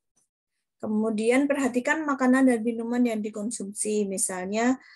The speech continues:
eh, minum zat besi yang nggak boleh bersama dengan teh, seperti itu. Kemudian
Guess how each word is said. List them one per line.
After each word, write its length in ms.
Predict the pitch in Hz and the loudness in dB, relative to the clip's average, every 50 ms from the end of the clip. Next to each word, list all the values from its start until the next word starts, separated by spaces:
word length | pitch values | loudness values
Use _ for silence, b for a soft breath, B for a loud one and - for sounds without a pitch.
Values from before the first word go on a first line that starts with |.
| B B _ _ - | B B _ _ -8
eh, 520 | 185 190 196 190 190 190 190 190 190 190 190 185 | -4 -4 -2 -2 -2 -2 -2 -2 -2 -2 -2 -2
minum 480 | 196 202 196 196 202 202 196 196 202 | -2 -4 -2 -2 -2 -2 0 0 0
zat 240 | 202 - 180 185 - | 0 0 -2 -2 -2
besi 560 | - 196 190 - - 294 294 302 302 302 294 | -2 0 0 0 0 0 0 2 2 2 2
yang 160 | 262 226 202 | 2 0 0
nggak 160 | 196 - - 180 | -2 -4 -4 -4
boleh 240 | 185 190 196 214 | -4 -2 -2 0
bersama 720 | 226 208 208 190 185 208 - - - 196 190 190 208 208 220 | 0 0 0 -2 0 0 0 0 0 -2 -4 -4 -2 -2 -2
dengan 560 | 208 208 190 185 185 190 202 208 214 208 202 - - _ | 0 0 -2 -2 -2 -4 -4 -2 -2 -4 -4 -8 -10 _
teh, 480 | 175 165 160 - 175 175 180 180 180 - | -6 -2 0 0 0 0 0 -2 -4 -6
seperti 560 | - - - - - - - - - - 180 | -8 -12 -14 -14 -16 -18 -16 -14 -14 -14 -14
itu. 240 | - - - 170 175 B B B B B B B _ _ | -12 -10 -10 -10 -10 B B B B B B B _ _
Kemudian 720 | - 208 196 190 190 190 180 190 196 196 208 226 254 269 | -14 -10 -8 -6 -6 -6 -4 -2 0 2 4 4 4 4